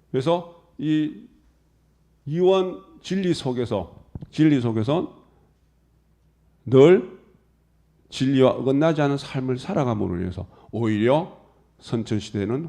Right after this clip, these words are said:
후천을 대비하고 후천 시대는 선천을 대비해서 물질적으로는 지금 늘 어떠합니까? 내가 정화시켜 나가는, 정화시켜 나가는 그 과정, 그 과정들을 통해서 선천 시대는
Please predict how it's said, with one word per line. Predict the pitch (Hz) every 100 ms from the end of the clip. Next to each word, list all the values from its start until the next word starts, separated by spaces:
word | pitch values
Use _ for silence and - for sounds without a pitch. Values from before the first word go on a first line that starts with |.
| -
후천을 | 202 - 185 139
대비하고 | 107 92 90 85 87 80
후천 | - - 110
시대는 | - 95 92 - - _ _
선천을 | - 127 185 175
대비해서 | 143 92 90 87 87 82 _ _ _
물질적으로는 | 127 135 139 147 127 110 113 113 113
지금 | 107 104 160 175 -
늘 | 113 120
어떠합니까? | 113 120 113 113 139 180 - - _ _ _ _
내가 | 113 139 202 185
정화시켜 | - 117 113 107 - 117
나가는, | 92 87 85 78 - _ _ _ _ _ _
정화시켜 | 131 151 156 160
나가는 | 143 127 127
그 | 151
과정, | 147 107 107 98 85 - _ - - - -
그 | - 190
과정들을 | 156 151 160 147
통해서 | - 131 120 120 160 - -
선천 | - 110 117
시대는 | 120 113 110 127 208